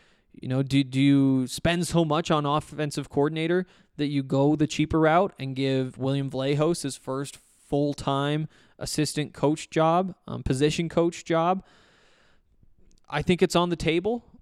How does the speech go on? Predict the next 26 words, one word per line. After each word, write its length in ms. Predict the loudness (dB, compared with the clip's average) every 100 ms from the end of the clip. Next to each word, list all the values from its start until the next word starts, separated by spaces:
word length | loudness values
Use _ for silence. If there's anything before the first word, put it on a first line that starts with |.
| _
but 140 | 2
I 80 | 4
also 400 | 4 2 2 0
think 320 | 0 -4 -6
that 240 | -4 -4 -4 _
if 200 | -8 -6
you 120 | -6
throw 200 | -2 0
a 40 | 2
bunch 200 | 0 -2
of 60 |
money 220 | -4 -4 -4
at 100 | -8
somebody, 580 | -8 -4 -4 -4 -6 -8 _ _ _ _ _ _ _ _ _
you 360 | -20 -10 -8
still 280 | 0 6 6
might 200 | 4 -2
be 120 | -2
willing 280 | -2 -4 -6
to 40 | -6
pay 300 | -2 -2 -4
for 400 | -8 -6 -6 -8
an 160 | -10
upgrade 500 | -10 -6 -4 -4 -4
there. 300 | -10 -12 -14 _ _ _ _
Um, 560 | -10 -8 -8 -12 -16